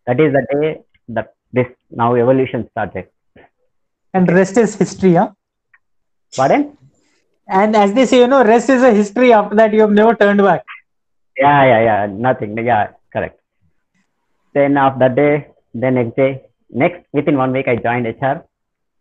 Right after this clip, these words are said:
Speaker 1: Then I used to go to K B R. Only K-, that time only K B R Park was there to train.
Speaker 2: Yes.
Speaker 1: Nothing. No, only we used to meet in K B R every Saturday. Then first
Speaker 2: Right.
Speaker 1: day I went there, I met, uh, Naveen Ambati.
Speaker 2: <laughs>
Speaker 1: Okay.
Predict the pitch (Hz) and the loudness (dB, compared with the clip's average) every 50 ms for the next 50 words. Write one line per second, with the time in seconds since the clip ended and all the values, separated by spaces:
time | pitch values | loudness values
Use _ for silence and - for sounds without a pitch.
0 | _ _ _ _ _ _ _ - 120 120 117 120 117 123 120 - - 123 110 123 | _ _ _ _ _ _ _ -12 -10 -6 -4 -4 -4 -4 -6 -6 -8 -6 -4 -4
1 | 123 120 123 - 120 117 117 127 127 135 139 - - 131 131 147 151 - 147 143 | -4 -4 -4 -6 -4 -4 -2 -2 -2 -2 -4 -4 -4 -2 -2 -2 0 0 0 2
2 | 123 139 143 143 165 160 160 147 147 156 147 151 139 131 147 147 _ _ 147 147 | 2 2 2 2 0 0 2 2 0 0 0 -2 -2 -4 -4 -8 _ _ 0 0
3 | 147 - - - - - 139 139 131 143 139 127 131 139 147 143 _ _ _ _ | 0 -2 -6 -8 -4 -2 -2 -2 0 -2 -4 -4 -6 -8 -10 -10 _ _ _ _
4 | _ _ - 127 117 - 131 127 143 170 - _ _ _ _ _ _ _ _ _ | _ _ -10 -10 -6 -4 -2 -4 -4 -6 -12 _ _ _ _ _ _ _ _ _
5 | - - 143 127 - - - 139 - - 127 120 127 131 131 131 131 131 131 139 | -12 -8 -8 -8 -8 -8 -8 -6 -6 -6 -6 -8 -8 -8 -8 -8 -8 -8 -8 -6
6 | 147 151 - 131 - - - 131 131 131 - - 135 127 123 131 - 127 120 - | -6 -6 -6 -8 -10 -8 -4 -4 -4 -4 -4 -4 -4 -2 -2 -2 -4 -6 -6 -6
7 | 123 117 113 127 123 - - - - 127 123 123 113 - 113 113 - 110 123 139 | -6 -4 -2 -2 -4 -4 -6 -8 -8 -6 -4 -4 -4 -4 -4 -4 -4 -4 -6 -6
8 | - _ _ _ _ _ _ - 139 135 160 156 151 143 160 165 160 151 143 151 | -8 _ _ _ _ _ _ -4 -4 -2 0 -2 -2 0 0 -2 -2 -2 -2 -4
9 | 156 147 160 160 160 - _ _ _ _ - 135 135 135 143 143 - - _ _ | -4 -2 -4 -4 -4 -8 _ _ _ _ -8 -6 -4 -4 -4 -4 -8 -12 _ _
10 | - 127 120 117 113 120 127 135 131 131 123 127 131 135 - 147 - _ _ _ | -4 -2 -2 -2 -2 -2 -2 -2 -2 -2 0 0 0 -2 -2 -6 -12 _ _ _
11 | _ _ _ _ _ _ _ _ - - 392 403 370 339 - - - 208 - 233 | _ _ _ _ _ _ _ _ -14 -10 -10 -10 -10 -10 -12 -8 -4 -2 0 2
12 | 226 | 2